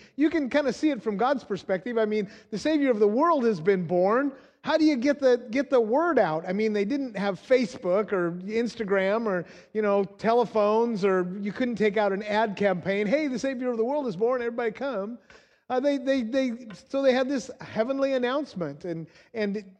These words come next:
it was world-changing for them. And the interesting sort of thing, though, I mean, we can get kinda caught up in the drama of that, and I, I like the drama of that, of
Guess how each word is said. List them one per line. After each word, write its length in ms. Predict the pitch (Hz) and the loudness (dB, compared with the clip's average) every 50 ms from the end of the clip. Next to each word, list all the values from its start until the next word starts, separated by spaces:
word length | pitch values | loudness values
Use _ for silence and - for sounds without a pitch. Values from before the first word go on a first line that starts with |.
| _ _ | _ _
it 140 | 233 220 208 | -4 -4 -2
was 220 | 214 226 190 - | 0 -2 -2 -2
world-changing 1080 | 208 185 185 180 214 277 311 330 294 254 208 - - 214 190 185 180 151 165 160 156 139 | -4 -6 -4 -2 0 0 2 2 0 0 -2 0 0 0 0 0 -4 -4 -6 -6 -8 -6
for 160 | - 165 156 | -6 -6 -4
them. 300 | 143 151 143 131 135 139 | -2 -2 -4 -4 -6 -8
And 160 | 139 143 147 - _ - _ _ - | -8 -10 -12 -14 _ -20 _ _ -10
the 100 | 277 285 | -10 -6
interesting 560 | 294 320 359 427 415 370 - - 320 277 226 | -4 -6 -2 2 2 0 2 2 0 0 0
sort 240 | - 247 233 220 202 | 2 2 2 2 2
of 80 | 175 | -2
thing, 280 | - - 214 196 190 185 | 0 0 0 0 0 0
though, 220 | 190 190 196 202 | 2 2 2 2
I 120 | 208 220 220 | 2 0 -2
mean, 180 | 220 226 226 | -2 -2 -2
we 80 | 247 277 | -2 -4
can 100 | 254 262 | -4 -2
get 200 | 233 240 226 - | -2 -4 -4 -2
kinda 220 | - 240 247 240 | -4 -4 -4 -4
caught 260 | - - 233 240 233 | -6 -6 -4 -2 0
up 120 | 233 233 226 | 0 0 0
in 120 | 220 202 | -2 -2
the 80 | 185 170 | -2 -6
drama 400 | 151 143 175 175 185 202 226 240 247 220 | -6 -4 -4 -4 -2 -2 -4 -4 -4 -2
of 160 | 226 220 208 | -4 -2 0
that, 220 | 226 226 247 247 | -2 -2 -2 -2
and 120 | 214 190 185 | -4 -4 -2
I, 180 | 190 220 220 214 - | 0 -2 -2 -2 -2
I 120 | 190 202 | 0 0
like 320 | 196 196 202 214 208 - | 2 2 2 0 0 -2
the 80 | - 214 | -4 -4
drama 380 | 190 165 196 190 196 202 214 226 | -2 -2 -2 -2 0 -2 -4 -2
of 200 | 214 208 202 196 | -2 -2 -2 0
that, 260 | 208 202 208 220 208 | -2 -2 0 0 -2
of 180 | 180 156 151 | -2 -4 -6